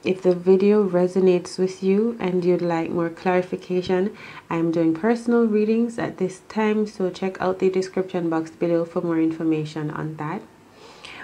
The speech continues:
While you're here, like this video, share it with those that you love, and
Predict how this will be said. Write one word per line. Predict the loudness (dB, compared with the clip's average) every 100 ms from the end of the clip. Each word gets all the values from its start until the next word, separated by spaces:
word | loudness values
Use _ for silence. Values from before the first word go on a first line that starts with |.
| -4
While | 0 2
you're | 0 -2
here, | -2 0 2 0 -2
like | -2 0 0 -2 -4
this | 0 0 -2 -8
video, | -2 0 2 0 -2
share | -2 0 0 0
it | -2
with | -2 0
those | 0 0 -2 -4
that | -8 -4
you | -2 0
love, | 0 -4 -6 -6
and | -4 -2 -4